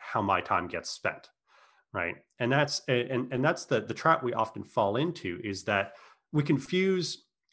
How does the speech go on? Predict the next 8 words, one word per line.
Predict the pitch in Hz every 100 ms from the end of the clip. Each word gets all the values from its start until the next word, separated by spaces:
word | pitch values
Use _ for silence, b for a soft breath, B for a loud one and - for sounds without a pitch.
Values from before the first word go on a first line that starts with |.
| _
we | 165
confuse | 160 156 175 156
the | 139 139
urgent | 175 185 180
for | - 147
the | 131
important. | 123 - 104 90 - - _ _ _ _ _ _ _ _
Meaning, | 123 117 101 90